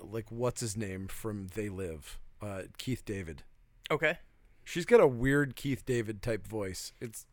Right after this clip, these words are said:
Speaker 2: I
Speaker 1: kinda
Speaker 2: hate when the, I
Speaker 1: strange.
Speaker 2: hate when they do the echoey demon voice in movies. 'Cause
Speaker 1: Oh, I agree.
Speaker 2: 'cause, like, I, I, I would like it if she just did a deeper voice or her own voice. Like, I hate when you get that treated and you just know it's processed through, like, an echo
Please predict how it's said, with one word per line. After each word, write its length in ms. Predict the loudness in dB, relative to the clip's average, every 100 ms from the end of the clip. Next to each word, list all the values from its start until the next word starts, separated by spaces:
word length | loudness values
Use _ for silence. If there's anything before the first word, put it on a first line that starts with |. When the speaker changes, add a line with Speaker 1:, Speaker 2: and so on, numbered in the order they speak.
| _ _ _ -2
Speaker 2:
I 40 |
Speaker 1:
kinda 140 | 0
Speaker 2:
hate 80 | 0
when 100 | 2
the, 60 | 2
I 40 |
Speaker 1:
strange. 140 | 2 0
Speaker 2:
hate 80 |
when 100 | -2
they 120 | 0 0
do 200 | 0 0
the 160 | 0 0
echoey 480 | -2 0 -2 -4 -6
demon 300 | -6 -8 -12
voice 320 | -12 -12 -12
in 80 | -14
movies. 480 | -14 -14 -14 -14 -18 _ _ _
'Cause 100 | 0
Speaker 1:
Oh, 100 | 4
I 60 | 6
agree. 300 | 6 4 2 -2 _
Speaker 2:
'cause, 140 | -2
like, 160 | 0 0
I, 260 | -2 0 0
I, 160 | 2
I 20 | 2
would 180 | 2
like 140 | 2 0
it 100 | -2
if 80 | -4
she 140 | -6
just 180 | -4 -2
did 100 | -2
a 60 |
deeper 340 | -2 -6 -8 -8
voice 320 | -6 -6 -6
or 100 | -6
her 140 | -6
own 220 | -4 -6 -4
voice. 220 | -8 -4
Like, 80 | -4
I 80 | 0
hate 160 | 0
when 100 | 0
you 80 | 0
get 140 | 0
that 220 | 0 -4 -2
treated 420 | 0 2 0 -2
and 100 | -2
you 120 | -2
just 200 | -2 0
know 220 | 2 2
it's 140 | 0 -4
processed 500 | 0 0 0 -4 -2
through, 140 | 0
like, 100 | 0
an 60 | 4
echo 440 | 4 4 2 2